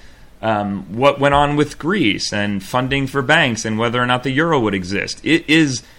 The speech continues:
yes, it's about politics, but it's also clearly about finance. So I think it's more relevant in conversations. That's not to say we also haven't had global issues throughout. I mean, I, I, w-, I was here post-September eleven.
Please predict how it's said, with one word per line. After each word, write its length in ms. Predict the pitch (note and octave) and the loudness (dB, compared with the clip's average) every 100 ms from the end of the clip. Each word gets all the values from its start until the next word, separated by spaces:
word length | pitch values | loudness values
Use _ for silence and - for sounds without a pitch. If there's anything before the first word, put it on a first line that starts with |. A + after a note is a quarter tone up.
| - | -2
yes, 260 | C3+ D#3 C#3+ | 2 2 2
it's 160 | - | -2
about 260 | A2 G#2+ F#2 | -2 -2 0
politics, 560 | C#3 E3 A2+ - A2 | 0 2 2 0 -2
but 180 | - A2+ | -2 -4
it's 120 | G#2+ | -4
also 340 | - C#3 B2+ A#2 | -4 -4 -2 -2
clearly 400 | - A#2+ A#2 G#2+ | -2 -2 2 2
about 240 | F#2+ F2 | 2 -2
finance. 640 | - D3+ B2+ E2 C#2+ - - - - - - - | -2 -2 -2 -4 -10 -16 -18 -20 -20 -20 -20 -16
So 220 | - - D3 | -6 0 2
I 80 | |
think 320 | C#3+ - F#3+ E3+ | 2 0 0 2
it's 180 | D#3 | 0
more 200 | C#3 D3 | 0 2
relevant 440 | A#2 B2 C#3 A2+ A2 | 2 4 4 2 0
in 120 | G#2 | -2
conversations. 960 | - A2+ G#2 G#2 G#2+ G2+ F#2+ F#2+ F2+ F2 | -2 0 0 -2 0 0 -2 -6 -8 -8
That's 280 | A2+ C#3 E3 | 0 0 0
not 100 | F#3+ | -4
to 60 | F#3+ | -2
say 140 | E3+ | 0
we 140 | C3+ | 0
also 360 | A#2 B2 - A#2 | 0 -2 -2 -2
haven't 240 | A#2 A2 | -2 -2
had 160 | A2 G2 | -2 -2
global 340 | G#2 A2 G2+ G#2 | 0 0 0 -2
issues 280 | - G#2 | -2 -6
throughout. 540 | - G2 G#2 B2+ G2 - | -8 -4 -2 0 -2 -6
I 20 | |
mean, 160 | G#2 G2+ | -6 -4
I, 260 | G#2 G2 | -4 -2
I, 0 | |
w-, 240 | G2+ A2 G#2 | -2 -2 -4
I 160 | F2+ F#2+ | -2 -2
was 220 | G2+ G2 | -2 -8
here 340 | - G2+ G#2+ | -4 -2 -2
post-September 960 | G2+ - G2+ G2+ A2+ G2 - - G#2 G#2 | -2 -4 -6 -4 -4 -4 -8 -8 -4 -2
eleven. 600 | A2 A2+ C#3 G2+ F#2+ G#2+ | 0 0 0 -2 -8 -12